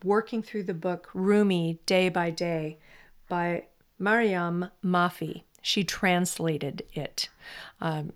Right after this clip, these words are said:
it's not written by her, but she has translated it from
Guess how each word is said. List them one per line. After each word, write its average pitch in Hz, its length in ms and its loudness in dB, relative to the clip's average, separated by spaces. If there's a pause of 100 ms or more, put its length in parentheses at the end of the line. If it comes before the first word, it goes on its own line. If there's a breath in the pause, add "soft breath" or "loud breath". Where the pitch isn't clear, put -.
it's - 280 -4
not 165 180 -2
written 175 300 2
by 156 180 0
her, 156 260 -2
but 156 200 -2
she 170 200 0
has 156 180 -4
translated 160 800 -2
it 151 220 -8
from 160 640 -2